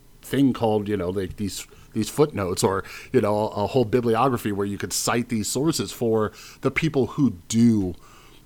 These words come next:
want to see that stuff. Because that's something I kinda realized too, is that there's some people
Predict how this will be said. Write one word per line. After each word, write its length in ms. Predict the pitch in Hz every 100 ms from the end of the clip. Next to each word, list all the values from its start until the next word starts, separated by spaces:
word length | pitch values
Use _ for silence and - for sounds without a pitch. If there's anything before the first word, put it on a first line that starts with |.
| -
want 560 | 101 107 113 101 87 -
to 120 | 123
see 240 | - - 107
that 200 | 98 -
stuff. 280 | - 90 -
Because 180 | 127
that's 160 | 143 175
something 220 | 214 214
I 100 | 123
kinda 240 | - 143 104
realized 640 | 92 107 113 110 98 -
too, 260 | 104 110
is 100 | 127
that 100 | 123
there's 160 | 113 107
some 180 | 151 156
people 600 | - 123 131 123 120